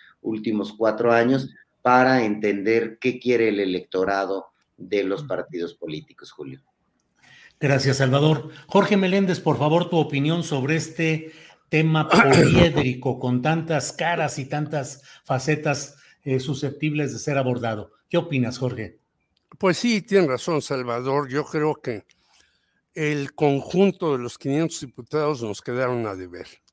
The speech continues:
Speaker 3: Yo no
Speaker 2: Ujú.
Speaker 3: encontré un solo diputado, ni de Morena, ni lo-, de los otros, que pusiera los puntos sobre las íes.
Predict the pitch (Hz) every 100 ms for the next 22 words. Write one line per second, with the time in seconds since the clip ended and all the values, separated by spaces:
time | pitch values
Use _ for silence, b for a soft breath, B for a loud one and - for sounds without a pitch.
0 | _ _ b b b b - 175 175 135
1 | 147 127 151 156 147 135 160 139 120 117
2 | - - 143 143 156 156 _ _ _ 143
3 | 139 131 123 117 117 120 156 151 147 123
4 | 117 113 117 - 117 117 117 - 156 143
5 | 170 202 - - _ _ _ _ _ _
6 | _ _ _ 165 151 143 - 143 123 170
7 | 175 156 127 - - 165 160 143 - 117
8 | 117 113 107 - 123 98 - -